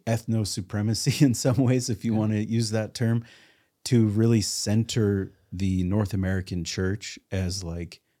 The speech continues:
Speaker 1: the end all be all.
Speaker 2: Mm-hmm.
Speaker 1: And so then your reaction to that church,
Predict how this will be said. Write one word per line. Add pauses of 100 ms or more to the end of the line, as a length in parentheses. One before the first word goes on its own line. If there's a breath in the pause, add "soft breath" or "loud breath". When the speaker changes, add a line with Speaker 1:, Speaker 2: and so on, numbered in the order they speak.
(120)
Speaker 1:
the
end
all
be
all.
Speaker 2:
Mm-hmm.
Speaker 1:
And
so
then
your
reaction
to
that
church,